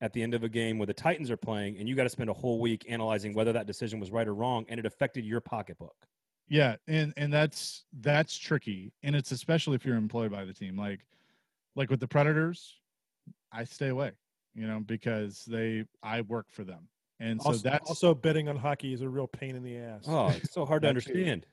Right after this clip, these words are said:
Speaker 2: Over-unders. That's probably what you wanna look at. But, but that
Speaker 1: Under on
Speaker 2: in
Speaker 1: the new team, unders.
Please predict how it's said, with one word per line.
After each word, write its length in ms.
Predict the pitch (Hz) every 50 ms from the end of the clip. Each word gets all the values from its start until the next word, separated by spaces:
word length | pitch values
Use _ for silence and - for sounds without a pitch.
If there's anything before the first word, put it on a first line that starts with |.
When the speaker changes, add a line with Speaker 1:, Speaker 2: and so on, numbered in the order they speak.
| _ _ _ _ _ _ _ _
Speaker 2:
Over-unders. 720 | 139 143 147 139 135 131 127 117 107 104 95 - - - _ _ _ _ _
That's 300 | 104 104 107 104 - -
probably 420 | - - 120 113 110 104 107 110 107
what 180 | 104 104 -
you 60 | -
wanna 140 | 107 104 101
look 160 | 98 - -
at. 120 | 92 82 - _ _ _ _ _ _ -
But, 320 | 139 120 165 170 165 151 - _ -
but 280 | 139 117 156 156 135 -
that 120 | 151 156
Speaker 1:
Under 140 | - 180 156
on 60 | 135
Speaker 2:
in 60 | 135
Speaker 1:
the 60 | 135 131
new 180 | 135 131 131
team, 340 | - - 139 123 107 92 101 -
unders. 440 | 127 127 120 104 92 82 123 -